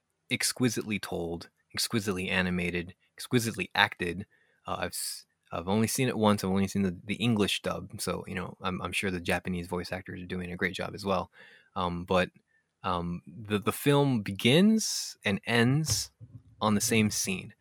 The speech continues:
It's a beautiful bookend, right? And, um, if you don't know, the movie, uh, like I said, takes place shortly after World War Two, and it follows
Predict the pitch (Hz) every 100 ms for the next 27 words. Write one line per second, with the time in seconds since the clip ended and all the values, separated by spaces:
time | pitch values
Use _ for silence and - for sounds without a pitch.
0 | - _ _ - 92 87 104 117 123 127
1 | 101 98 - 92 - - - _ _ -
2 | 92 92 - - 98 90 87 - 90 85
3 | 85 90 - - 95 104 101 104 92 92
4 | _ - _ - 95 95 95 92 95 -
5 | 95 87 - 98 90 95 - - 92 -
6 | 95 92 87 - 92 92 92 87 - 92
7 | 85 - 104 98 95 95 90